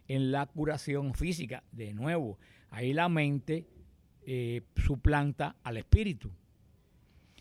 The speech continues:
Se dice que la conexión entre los aspectos espirituales y físicos de la persona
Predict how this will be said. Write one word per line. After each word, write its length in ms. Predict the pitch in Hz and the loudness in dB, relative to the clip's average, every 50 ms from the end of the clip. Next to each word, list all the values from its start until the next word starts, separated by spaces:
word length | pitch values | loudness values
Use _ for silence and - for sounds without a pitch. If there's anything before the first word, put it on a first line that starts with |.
| - - - - - - | -20 -20 -20 -20 -14 -4
Se 220 | - - 202 202 | 2 4 4 6
dice 280 | 208 233 233 - 262 - | 6 4 4 4 2 4
que 140 | 165 175 170 | 4 4 4
la 120 | 170 160 | 4 4
conexión 520 | 131 156 156 156 139 - - 190 202 214 214 | 2 2 2 2 0 0 2 2 2 2 2
entre 200 | 208 165 180 156 | 2 2 4 2
los 160 | 151 - - | 2 2 0
aspectos 420 | 131 - - 175 170 170 - 185 | -2 0 2 0 2 4 4 4
espirituales 580 | 180 165 - 147 139 131 110 - 156 165 175 156 147 | 6 8 6 6 4 4 0 2 2 2 4 2 2
y 80 | 135 | 2
físicos 480 | - - 151 165 156 180 151 - 151 123 | 0 -2 -4 -4 -4 -4 -4 -4 -4 -2
de 100 | 127 120 | -2 -2
la 80 | 123 117 | -4 -4
persona 540 | - 117 110 - 208 220 214 180 165 170 | -4 -6 -4 0 2 2 2 2 0 -2